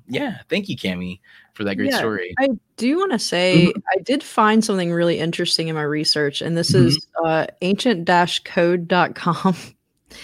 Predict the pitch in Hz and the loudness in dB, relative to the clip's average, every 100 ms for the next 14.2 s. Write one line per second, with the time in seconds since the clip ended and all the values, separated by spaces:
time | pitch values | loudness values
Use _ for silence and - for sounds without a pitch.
0 | 117 87 98 85 90 110 - 226 208 202 | -4 -2 0 -2 -4 -10 4 6 6 4
1 | 180 _ _ _ _ 190 208 175 233 311 | 0 _ _ _ _ 0 2 4 4 6
2 | 233 226 220 202 196 - 180 170 160 156 | 6 6 4 4 2 0 -2 -2 -2 -2
3 | 151 139 - 156 170 - 202 196 196 - | -2 -4 -4 -4 -4 2 4 6 6 4
4 | 208 214 220 - - - - 254 - 269 | 4 6 4 2 -8 -8 -2 -2 2 0
5 | - 185 - 185 214 220 - - - - | 0 -4 -2 -2 -2 -4 -8 -20 -20 -20
6 | - _ - 240 240 233 - - 208 262 | -20 _ -2 2 4 4 0 -14 0 2
7 | 339 466 349 294 240 196 233 240 226 - | 4 2 0 2 2 4 4 6 4 0
8 | 214 220 220 220 202 - - - - 208 | 2 2 4 0 -2 -6 -8 -6 0 4
9 | 262 302 320 311 302 294 311 330 320 - | 2 0 -6 -4 -2 0 -2 -4 -8 -10
10 | - _ _ 190 208 208 202 202 - 196 | -20 _ _ 0 2 4 2 2 0 4
11 | 220 226 208 226 226 254 - - - - | 4 4 4 2 2 -2 -8 -20 -20 -20
12 | - _ _ 208 208 208 214 214 226 196 | -20 _ _ 4 6 6 6 6 6 4
13 | 175 233 302 294 208 220 226 190 180 - | 6 4 6 4 4 4 4 2 0 -2
14 | - - | -4 -8